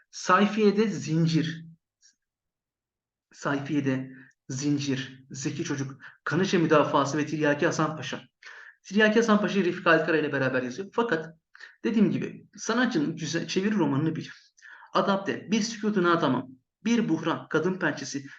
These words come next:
Büyük Gece, Hücum, Hırsız, Namus. Bunları tamam, keza bil. Ama benim için bilmem gereken ne? Zeki Çocuk,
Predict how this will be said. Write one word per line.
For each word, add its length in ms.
Büyük 220
Gece, 260
Hücum, 400
Hırsız, 360
Namus. 400
Bunları 520
tamam, 380
keza 400
bil. 80
Ama 240
benim 160
için 200
bilmem 200
gereken 380
ne? 240
Zeki 320
Çocuk, 420